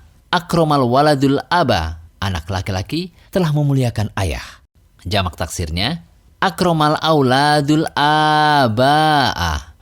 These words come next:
Rahima syaikhus soghira. Jamak taksirnya,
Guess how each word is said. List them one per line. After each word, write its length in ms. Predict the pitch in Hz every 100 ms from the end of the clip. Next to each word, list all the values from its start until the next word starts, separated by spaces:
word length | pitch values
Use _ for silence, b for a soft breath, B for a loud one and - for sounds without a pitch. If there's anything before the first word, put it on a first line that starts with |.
| _ -
Rahima 480 | 180 170 180 165 160
syaikhus 480 | 165 165 170 170
soghira. 1400 | - - - 139 127 160 185 180 165 147 127 104 73 82 - _ _ -
Jamak 320 | 95 92 -
taksirnya, 640 | 85 - 85 80 98 165